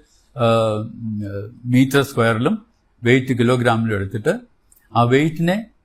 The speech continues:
ഹൈറ്റ് കൊണ്ട് ഹരിച്ചാൽ അത് പതിനെട്ടിനും ഇരുപത്തഞ്ചിനും ഇടയ്ക്കാണെങ്കിൽ അവരുടെ തൂക്കം ശരിയാണെന്ന് അർത്ഥം.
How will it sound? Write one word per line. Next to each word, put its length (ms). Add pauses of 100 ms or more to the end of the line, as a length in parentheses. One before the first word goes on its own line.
ഹൈറ്റ് 360
കൊണ്ട് 180
ഹരിച്ചാൽ 640 (580)
അത് 220
പതിനെട്ടിനും 840
ഇരുപത്തഞ്ചിനും 800
ഇടയ്ക്കാണെങ്കിൽ 680 (280)
അവരുടെ 240
തൂക്കം 280
ശരിയാണെന്ന് 440
അർത്ഥം. 220